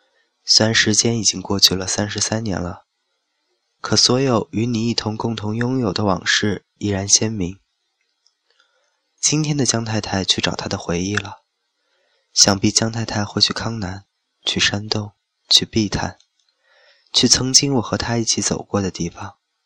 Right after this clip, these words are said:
所以，我也把存在脑海里所有跟江太太有关的一切做了一次巡礼。第一次见到你时，你双手拿着情书，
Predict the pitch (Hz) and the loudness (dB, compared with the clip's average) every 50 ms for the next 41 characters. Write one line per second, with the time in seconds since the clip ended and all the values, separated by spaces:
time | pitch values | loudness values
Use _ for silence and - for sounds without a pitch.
0 | _ _ _ _ _ _ _ _ _ _ _ _ _ _ _ - - - - 101 | _ _ _ _ _ _ _ _ _ _ _ _ _ _ _ -4 0 2 2 4
1 | 98 98 98 95 92 98 - _ _ _ _ _ _ - _ _ - 117 123 131 | 4 4 4 2 2 0 -4 _ _ _ _ _ _ -20 _ _ 0 2 2 2
2 | 131 - 101 98 - - - 95 101 113 113 107 101 101 107 107 110 104 104 98 | 4 2 2 2 2 0 -2 0 2 2 2 2 2 0 -2 0 0 0 0 2
3 | 87 85 - - 101 107 113 101 - - 104 104 - - 110 117 120 117 - - | 2 4 4 4 4 2 2 0 0 -2 -4 0 0 0 0 0 0 -4 -4 -2
4 | 104 95 85 - - - 101 107 113 104 92 87 90 - - - - 110 - _ | 0 0 0 0 0 0 0 0 0 -2 -2 -2 0 2 2 4 4 4 -2 _
5 | _ - - 92 92 90 85 85 85 - - - - - - 87 90 90 90 87 | _ -2 0 0 0 0 -2 -2 -2 -2 2 4 4 4 4 0 -2 -4 -6 -6
6 | - - _ _ _ _ _ _ _ _ _ _ _ _ _ _ _ _ _ _ | -6 -10 _ _ _ _ _ _ _ _ _ _ _ _ _ _ _ _ _ _
7 | _ _ _ _ _ _ _ _ _ _ _ _ _ _ _ _ - 143 156 170 | _ _ _ _ _ _ _ _ _ _ _ _ _ _ _ _ 0 2 2 2
8 | 180 170 - 135 127 131 135 131 131 120 110 101 98 95 - - - 104 104 110 | 2 2 2 2 4 2 2 4 2 0 2 2 0 2 2 2 2 2 0 -2
9 | 117 113 - - 104 95 - - - 113 117 107 - 98 92 95 95 98 101 - | -4 -8 -10 -8 -4 -2 -2 0 0 -2 -2 0 -2 -2 -2 -2 -2 -2 2 2
10 | - - 95 92 - - - 127 123 123 - | 0 0 0 -4 -2 -2 -2 -2 -4 -4 -8